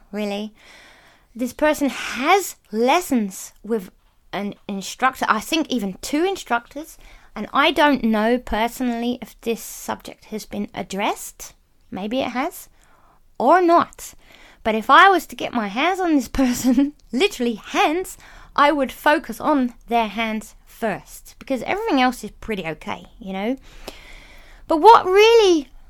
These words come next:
niggles me is that if this is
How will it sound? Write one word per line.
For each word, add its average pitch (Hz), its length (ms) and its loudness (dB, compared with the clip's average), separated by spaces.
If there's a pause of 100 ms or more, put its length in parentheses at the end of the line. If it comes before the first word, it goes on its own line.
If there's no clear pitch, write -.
(420)
niggles 262 440 0
me 330 360 4
is 214 200 -4
that 220 340 4 (420)
if 254 280 -4 (100)
this 339 280 0
is 277 240 -6